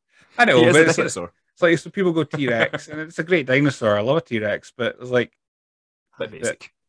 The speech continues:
Speaker 2: Yeah.
Speaker 1: but, aye, think,
Speaker 2: <laughs>
Speaker 1: think, think, think outside the box. Uh, I can't remember who I was speaking to earlier this week, but, uh, their answer was, was the Indominus Rex from Jurassic World. It's like, there you go. There's an answer.
Speaker 2: That's it. That, that's what you want. Yeah, that's the
Speaker 1: Yeah.
Speaker 2: question.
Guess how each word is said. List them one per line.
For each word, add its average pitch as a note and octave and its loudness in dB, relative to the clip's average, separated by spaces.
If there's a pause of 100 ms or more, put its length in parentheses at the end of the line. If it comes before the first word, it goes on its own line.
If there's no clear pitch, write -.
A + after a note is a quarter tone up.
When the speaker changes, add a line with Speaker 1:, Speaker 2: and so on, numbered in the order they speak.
(120)
Speaker 2:
Yeah. - -20
Speaker 1:
but, C3+ -4 (120)
aye, B2 -2
think, D3 -6
Speaker 2:
<laughs> E3 -8 (800)
Speaker 1:
think, G#3+ -6
think, G3+ -8
think A3+ -4
outside D#3 -2
the B2+ -14
box. - -2
Uh, B2+ 2
I - -20
can't F3 -16 (180)
remember B2+ 2
who A2+ 4
I A2 2
was G#2+ -2
speaking A2+ -18
to A#2 -8
earlier A2+ 0
this A2 -12
week, A#2 -8
but, - -6 (440)
uh, A#2 4
their A#2 4
answer A#2+ 0
was, A#2 -2
was A2+ -6
the A2+ -2
Indominus A#2 0
Rex - -4 (180)
from G#2+ -16
Jurassic G#2+ -4
World. A2 -2
It's G#2+ -14
like, A2+ -8
there F3 2
you C3 2
go. A2 0
There's B2+ 0
an A2 -8
answer. G#2+ -2
Speaker 2:
That's B2 0
it. F2+ -10
That, B2 -2
that's C#3 -4
what G2 -12
you F2+ -16
want. E2 -18
Yeah, F2+ -10
that's G2+ -4
the - -8
Speaker 1:
Yeah. A#2+ 0
Speaker 2:
question. E2 -10